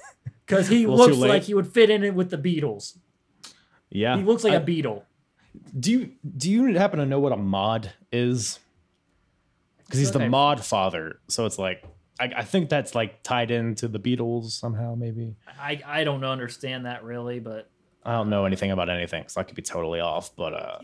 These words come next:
Speaker 2: Well, I'm not up with the lingo from these kids these days.
Speaker 1: Yeah. Normally I have a British person on and they school me on it, but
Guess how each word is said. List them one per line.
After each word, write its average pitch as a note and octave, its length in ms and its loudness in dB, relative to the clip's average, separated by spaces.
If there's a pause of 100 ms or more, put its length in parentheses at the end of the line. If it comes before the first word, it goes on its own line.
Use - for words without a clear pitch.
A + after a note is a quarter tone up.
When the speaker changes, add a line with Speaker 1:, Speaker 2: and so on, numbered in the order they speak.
(140)
Speaker 2:
Well, G3+ 200 2
I'm A3 140 2
not G3+ 180 2
up F3+ 200 -2
with D3+ 120 -8
the C#3+ 80 -4
lingo B2+ 760 -4
from B2+ 260 -18
these A#2+ 280 -12
kids B2+ 280 -4
these A2+ 220 -10
days. A#2 400 -10 (300)
Speaker 1:
Yeah. F#2 460 -2 (180)
Normally A3+ 340 4
I D3+ 60 4
have C#3+ 140 0
a B2+ 60 -2
British A#2+ 360 -2
person A2 320 -2
on F#2 260 -2
and F2 80 -4
they F2 100 -2
school G#2+ 320 -4
me F#2 160 -4
on D#2+ 180 -6
it, E2 180 -14
but - 260 -6